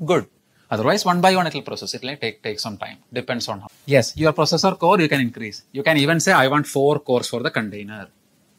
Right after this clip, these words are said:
When you're launching this, uh, uh, executor, I said one core by default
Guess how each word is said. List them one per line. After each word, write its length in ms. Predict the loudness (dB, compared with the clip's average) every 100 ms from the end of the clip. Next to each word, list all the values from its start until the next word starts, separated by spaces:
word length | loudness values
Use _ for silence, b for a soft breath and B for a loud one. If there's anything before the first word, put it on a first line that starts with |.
| _ _ _ -16 0
When 140 | 4
you're 120 | 6
launching 340 | 6 4 4 2
this, 240 | 2 4
uh, 60 | 6
uh, 460 | 6 6 6 4 2
executor, 680 | 0 0 0 0 0 0 -4 B B B B
I 120 | -2 2
said 280 | 2 4
one 200 | 4 4
core 200 | 4 4
by 160 | 4 4
default 360 | 2 -4 -8